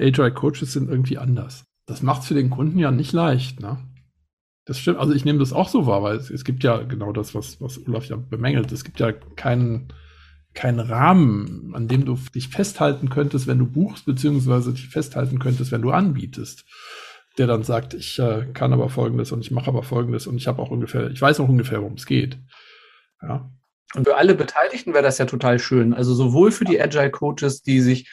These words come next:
Speaker 2: auch so einer gewissen Professionalität, äh, verschrieben haben und da gewisse auch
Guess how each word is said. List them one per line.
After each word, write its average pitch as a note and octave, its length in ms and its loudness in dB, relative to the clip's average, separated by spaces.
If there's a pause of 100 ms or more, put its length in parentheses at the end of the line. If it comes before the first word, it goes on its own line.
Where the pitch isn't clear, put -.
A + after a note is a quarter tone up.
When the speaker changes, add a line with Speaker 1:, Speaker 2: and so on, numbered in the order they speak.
(420)
Speaker 2:
auch C3+ 140 2
so C#3+ 100 0
einer B2 180 6
gewissen A#2+ 640 6 (280)
Professionalität, B2 1200 4
äh, - 200 -4
verschrieben E3+ 560 2
haben A#2+ 340 4
und B2 200 2
da A#2+ 100 2
gewisse A#2+ 480 -2
auch - 160 -6